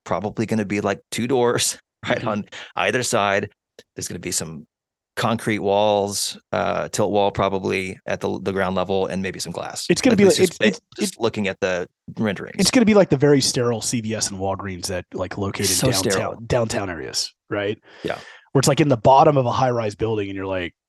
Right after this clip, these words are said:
Speaker 2: "This is so out of
Speaker 1: There's
Speaker 2: place."
Speaker 1: nothing.
Speaker 2: There's, yeah,
Speaker 1: Like,
Speaker 2: it's
Speaker 1: I'm just gonna be walking on this five hundred foot block, and
Speaker 2: Yeah.
Speaker 1: there's nothing for me to do or look at or, or, you know, keep my attention. I may as well just be driving <laughs>
Speaker 2: Yeah.
Speaker 1: here.
Speaker 2: I,
Speaker 1: So,
Speaker 2: I would agree,
Speaker 1: so
Speaker 2: I would
Speaker 1: in
Speaker 2: agree with
Speaker 1: terms
Speaker 2: that.
Speaker 1: of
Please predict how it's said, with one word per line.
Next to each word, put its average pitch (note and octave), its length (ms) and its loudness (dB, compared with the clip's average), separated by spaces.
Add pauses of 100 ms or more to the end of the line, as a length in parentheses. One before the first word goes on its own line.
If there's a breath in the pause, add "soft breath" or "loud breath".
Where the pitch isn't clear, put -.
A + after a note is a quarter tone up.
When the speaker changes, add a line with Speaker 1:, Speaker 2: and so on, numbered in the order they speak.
(280)
Speaker 2:
"This - 260 -4
is A2+ 100 0
so B2 300 4
out A2 140 -4
of F#2+ 80 -10
Speaker 1:
There's - 140 -6
Speaker 2:
place." G#2 280 0
Speaker 1:
nothing. - 400 0
Speaker 2:
There's, G#2 180 -8
yeah, C3 200 -4
Speaker 1:
Like, G#2+ 120 -10
Speaker 2:
it's A2 80 -4
Speaker 1:
I'm G#2 60 -2
just A2 180 -2
gonna A2+ 120 0
be G#2 100 0
walking G2+ 400 0
on F#2+ 120 0
this F#2 140 -4
five G2 320 -2
hundred G#2 240 0
foot - 200 -4
block, F#2 320 -2
and F2+ 80 -6
Speaker 2:
Yeah. F#2 60 -6
Speaker 1:
there's F#2 180 -6
nothing F#2 360 -4
for G2 120 -6
me F2+ 100 -6
to F2 80 -8
do F2+ 200 -4
or F2+ 100 -2
look G#2 180 -2
at F#2 180 0
or, F2 260 -4 (680 loud breath)
or, G2+ 400 2
you G#2+ 80 -4
know, F#2+ 120 -2
keep - 200 -6
my F#2 120 0
attention. G2 680 -4 (360)
I G#2+ 120 0
may A2 220 2
as A2+ 140 2
well G2 120 0
just F#2+ 140 -6
be F2+ 100 -8
driving F#2 540 -4
<laughs> - 440 -8
Speaker 2:
Yeah. - 120 -6
Speaker 1:
here. - 320 -4
Speaker 2:
I, - 60 -16 (380 loud breath)
Speaker 1:
So, B2 340 4
Speaker 2:
I E3 80 6
would F#3+ 120 6
agree, C#3 140 0
Speaker 1:
so - 100 2
Speaker 2:
I E3 60 8
would F#3 100 6
Speaker 1:
in C#3 60 4
Speaker 2:
agree A#2+ 80 0
with G3 80 2
Speaker 1:
terms G#3 140 0
Speaker 2:
that. D3 100 2
Speaker 1:
of G2+ 100 -10